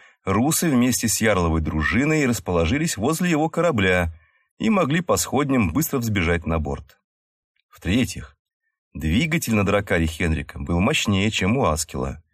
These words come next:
И, наконец, в-четвертых, что тоже немаловажно, его носовые бомбарды смотрели на корму Аскелова судна, а значит, была возможность сразу вывести из строя второй корабль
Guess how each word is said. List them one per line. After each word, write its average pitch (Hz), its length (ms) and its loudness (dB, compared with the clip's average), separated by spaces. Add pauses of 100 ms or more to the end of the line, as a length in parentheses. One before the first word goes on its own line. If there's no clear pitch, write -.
(600)
И, 95 100 -2
наконец, 95 460 2
в-четвертых, - 800 -4 (180)
что - 220 -10
тоже 78 320 -2
немаловажно, 87 760 0 (460)
его 101 300 2
носовые 98 400 0
бомбарды 82 680 0 (280)
смотрели 95 500 -2
на 139 160 2
корму 98 420 0
Аскелова 120 540 0
судна, 78 580 -2 (380)
а 87 160 2
значит, 139 460 0
была 156 240 2
возможность 139 680 2
сразу 87 400 2
вывести 82 400 0
из - 100 -6
строя 120 340 0
второй 117 440 0
корабль 80 500 -2